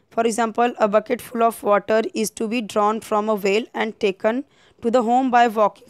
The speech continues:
from well to home। ये समझो वर्क डन हुआ है, कुएं से पानी निकाला, घर तक पहुंचाया, तो वर्क डन हुआ है, फोर्स भी लगाया और वहाँ से लेके आए भी, डिस्प्लेसमेंट भी हुआ, तो काम हुआ है। And what is displacement? The minimum distance traversed by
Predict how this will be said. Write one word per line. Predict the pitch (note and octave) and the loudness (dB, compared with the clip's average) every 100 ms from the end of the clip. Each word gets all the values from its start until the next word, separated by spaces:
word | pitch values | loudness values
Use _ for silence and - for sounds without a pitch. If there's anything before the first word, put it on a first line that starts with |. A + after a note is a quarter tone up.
| - | -2
from | A3+ A3+ | -2 0
well | G3 F#3 - | 0 -2 -4
to | G#3+ | -4
home। | F3+ D#3+ - | -4 -6 -4
ये | G3+ A#3+ | -2 -2
समझो | - F#3+ G#3 | -6 -6 -4
वर्क | F#3+ F#3+ G#3 F#3 | -2 -2 -2 -4
डन | G3 A3 F#3 | -6 -6 -4
हुआ | F3 F3 | -2 -2
है, | F3 F3+ _ _ _ _ _ _ _ _ - | -4 -12 _ _ _ _ _ _ _ _ -10
कुएं | G3+ G3+ | -2 -2
से | G3 | -2
पानी | G#3+ G3+ G3+ | -2 0 0
निकाला, | G3+ F#3+ G#3 A#3 - - | -2 0 2 2 -2 -6
घर | F#3 F3+ | -2 -2
तक | F3+ | -4
पहुंचाया, | - F#3+ - F#3+ G#3 | -4 -6 0 0 0
तो | D4 F#3+ | -2 -4
वर्क | F3+ F#3+ F3 | -2 -2 -2
डन | F#3 | -4
हुआ | F3+ E3+ | -4 -4
है, | D#3+ | -4
फोर्स | - F#3 F#3 - | -4 -4 -4 -4
भी | |
लगाया | G#3 G3+ G3+ G#3 | -2 2 2 2
और | - G#3 F#3+ | 0 -2 0
वहाँ | F#3 F#3 | 0 -2
से | F3+ | -4
लेके | F#3+ F#3 G3+ - | -6 -4 -6 -2
आए | F3+ F#3 | 0 0
भी, | G3+ | -2
डिस्प्लेसमेंट | G3 F#3+ - F#3 F#3+ F3+ F3+ | -8 -12 -8 -6 -4 -6 -4
भी | |
हुआ, | G#3 G#3 | -2 -2
तो | G#3 | -4
काम | B3+ F#3 E3+ | -8 -8 -6
हुआ | D3+ | -8
है। | E3 F#3 _ _ - _ | -10 -14 _ _ -20 _
And | - C4 | -4 0
what | C#4 | 0
is | C4 | 0
displacement? | A#3+ - A#3+ A3+ A3 G#3+ A3 _ _ - | -2 0 0 0 0 -4 -6 _ _ -4
The | A3 | -4
minimum | A3+ B3 C4+ C4 | -2 -2 0 0
distance | A#3+ - A#3+ A#3+ | -2 -2 -2 -2
traversed | - A3 G#3 A3+ G#3+ | 0 0 4 2 2
by | G3 G3+ | 2 4